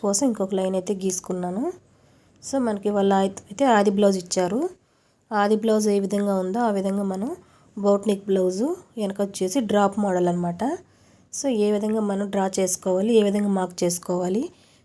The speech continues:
పర్ఫెక్ట్ ఫిట్టింగ్ అనేది ఎలా అనేది ఈ వీడియోలో అయితే మీకు చెప్తున్నాను. సేమ్ ఆది బ్లౌజ్ ఎలా ఉందో అలాగే స్టిచ్ చేయమని చెప్పారు. So,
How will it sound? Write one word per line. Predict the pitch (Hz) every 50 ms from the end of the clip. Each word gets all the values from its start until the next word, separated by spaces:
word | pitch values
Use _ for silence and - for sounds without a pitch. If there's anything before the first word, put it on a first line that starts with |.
| _ - -
పర్ఫెక్ట్ | 214 208 214 - 240 226 - - -
ఫిట్టింగ్ | 226 220 214 226 214 208 202
అనేది | 196 196 202 202 190
ఎలా | 190 190 190 196 190 185
అనేది | 185 180 180 185 220 311 392 - - - _ _ _ _ - -
ఈ | 208 196
వీడియోలో | 196 196 208 208 202
అయితే | 208 208 240 208
మీకు | 196 190 175 -
చెప్తున్నాను. | 185 180 180 - 208 190 185 175 180 220 254 -
సేమ్ | - 208 214 208 202 190
ఆది | 185 185 190 190 196
బ్లౌజ్ | 196 196 185 185 185 180
ఎలా | 185 185 180 180
ఉందో | 180 190 214 220 196
అలాగే | 190 190 185 208 226 -
స్టిచ్ | - - 175 175 -
చేయమని | 185 180 180 175 170 175 180
చెప్పారు. | 170 175 - 175 175 175 214 302 370 - - _ _ _ _ _ _ _ _ _ _ - -
So, | -